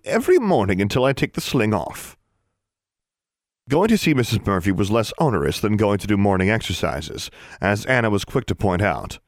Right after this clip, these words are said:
Alexandra still had to get into her uniform, though, which she couldn't do without her roommate's help, so she refrained from asking Anna whether she'd rather be the one in a sling. By Tuesday, her arm wasn't out of the sling yet,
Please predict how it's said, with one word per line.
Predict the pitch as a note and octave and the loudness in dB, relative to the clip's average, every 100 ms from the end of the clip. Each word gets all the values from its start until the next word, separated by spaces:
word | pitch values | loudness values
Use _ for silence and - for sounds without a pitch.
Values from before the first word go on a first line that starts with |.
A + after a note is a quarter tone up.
| _ _ _ _ _ | _ _ _ _ _
Alexandra | D3 E3 C#3+ C#3 B2+ | 0 2 2 2 0
still | - D3 B2 | 2 2 2
had | A2+ | 2
to | G2+ | 0
get | G#2+ | 2
into | G#2 G2 | 2 4
her | F#2+ | 4
uniform, | A#2+ B2 F#2 D#2 D2 | 2 2 0 -2 -4
though, | C#2 C#2 | -6 -4
which | - | -4
she | - | -4
couldn't | - D3+ C#3+ C3+ | -2 -2 0 2
do | A#2+ | 2
without | G#2+ A2 G2+ | 2 2 2
her | G2 | 2
roommate's | G2 F2+ E2+ - | 2 2 -2 -2
help, | - - - - - - - _ - | -6 -6 -12 -20 -20 -20 -20 _ -8
so | - C#3 | 0 2
she | C3+ | 2
refrained | C3 - C#3+ F3 F#3 | 0 0 0 0 0
from | F#3+ | -2
asking | G#2+ F#2 - A#2 | 0 -2 0 -2
Anna | F#2 E2+ F2 | 0 0 2
whether | F2+ F#2 | 2 0
she'd | - D3+ A#2 | 2 0 2
rather | F#2 G2 | 0 0
be | G2+ | 2
the | G2+ | 2
one | F#2 E2 D#2+ | 2 2 0
in | E2 | 0
a | F#2 | -2
sling. | - A2 E2 C#2+ - - _ _ _ _ _ _ _ _ _ - | 0 -2 -2 -6 -16 -20 _ _ _ _ _ _ _ _ _ -4
By | C#3 C#3+ | 0 2
Tuesday, | B3 B3+ - E2 | 2 2 2 2
her | G#2 - | 2 2
arm | C3 C3+ | 2 2
wasn't | A2+ A#2 - | 0 0 -2
out | D3 | -2
of | G2 | 0
the | F2 | -2
sling | - E2 D2 | -2 -4 -6
yet, | D2 B1 - | -10 -12 -14